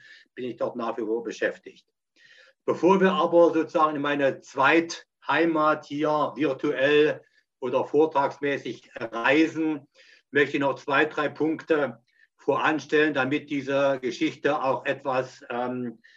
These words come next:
vom Verständnis her, äh, klar wird. Ähm,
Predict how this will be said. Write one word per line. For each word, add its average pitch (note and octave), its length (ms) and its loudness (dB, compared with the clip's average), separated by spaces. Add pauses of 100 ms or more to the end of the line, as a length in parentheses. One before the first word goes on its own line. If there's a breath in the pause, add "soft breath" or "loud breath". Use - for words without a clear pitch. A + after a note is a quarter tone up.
(300 soft breath)
vom C3+ 180 2
Verständnis C#3+ 560 -2
her, B2+ 440 2
äh, B2 380 0
klar A#2 340 0
wird. F#2 200 -10 (680 soft breath)
Ähm, C#3+ 500 -2